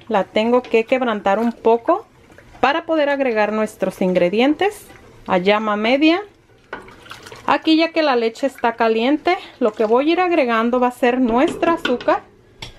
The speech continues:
porque lo que quiero es que se disuelva muy bien.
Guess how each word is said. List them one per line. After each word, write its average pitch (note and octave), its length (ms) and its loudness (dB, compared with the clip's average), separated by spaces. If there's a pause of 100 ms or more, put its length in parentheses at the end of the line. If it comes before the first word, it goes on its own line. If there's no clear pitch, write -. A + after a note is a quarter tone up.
(100)
porque G3 300 -2
lo G3+ 120 -2
que G#3+ 160 -4
quiero A#3 260 2
es C4 120 -2
que C4+ 140 0
se A3 180 -4
disuelva A#3 560 0
muy C4 240 2
bien. C4+ 220 0